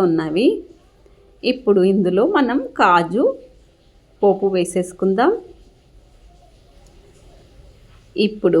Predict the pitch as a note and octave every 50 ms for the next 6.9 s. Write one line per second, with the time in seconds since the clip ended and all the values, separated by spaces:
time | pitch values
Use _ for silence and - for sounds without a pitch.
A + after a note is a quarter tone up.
0 | E3+ F3 F#3 F3 E3+ E3+ E3+ - - - - F#3+ E3 D#3 D#3+ E3+ F3+ F#3 F#3 A3+
1 | G3+ G3 G3+ G3 F#3+ G3 - F#3+ F#3+ F#3 F#3 F3+ - - F#3 D#3+ E3+ F3 - -
2 | - - G#3+ G3 F#3+ F3+ E3+ D#3+ D#3 D3+ D#3+ F3 F#3+ A#3 B3+ A#3 F#3+ F3+ F3 F3
3 | G3 F#3+ F#3+ - F3+ E3 E3 G#3+ F3+ G3 B3 D#4 A#4+ - - - - - _ _
4 | _ _ _ _ _ _ _ _ _ _ _ _ _ _ - _ _ _ _ _
5 | _ _ - - - A3+ G3 F#3+ F#3 F#3 F#3 F3 F3+ F3 F3+ F3+ F3+ - - G3
6 | F3+ - - F#3 F3+ F3 E3+ E3+ F3+ G3 G#3 B3 C#4 C#4+ B3 G#3 G#3 G#3